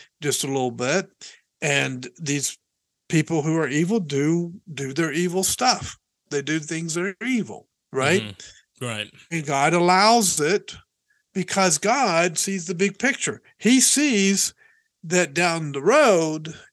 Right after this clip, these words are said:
Speaker 1: it will, um, it will bring about a good. It will bring about something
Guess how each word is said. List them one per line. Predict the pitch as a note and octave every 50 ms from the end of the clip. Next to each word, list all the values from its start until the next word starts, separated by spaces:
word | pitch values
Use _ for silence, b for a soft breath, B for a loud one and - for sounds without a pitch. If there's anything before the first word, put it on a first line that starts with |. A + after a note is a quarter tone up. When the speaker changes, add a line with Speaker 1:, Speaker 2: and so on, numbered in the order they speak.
| _ _
Speaker 1:
it | - F#3 F#3+ - -
will, | E3 E3+ E3 E3 D#3+ D#3 D3+ D3 D3 D3 - _ _ _ _ _ _ _ _ _ _ _ _ _ _ _ _ _
um, | D#3+ C#3+ C#3 C3+ C3+ C3+ C3 C3 C3 C3 A#2+ - B2 B2 B2 B2 _ _ _ _ _ _ _ _ _ _ _ _ _ _ _ _ _ _ _ _ _ _ _ _ _ _ _ _ - -
it | - G3+ G3+ G3
will | F#3+ F#3
bring | E3+ D3 E3+ G3 G#3+ G#3+ G3
about | F#3 D#3 C3+ D3 E3+ F3+ F3 E3+ E3+ D#3 - _ - - _ _ _ -
a | D#3 C#3
good. | C3 B2+ D#3+ D#3+ D3 A#2+ G#2+ G2+ - -
It | E3+ E3 D#3+
will | D#3+ D#3
bring | C#3+ C#3 F3 G3 G#3+ G3+
about | G3 E3+ F#3 F3 E3 C#3+
something | - - - F3+ E3+ D#3 - E3+ D#3 D#3 C#3+ C3+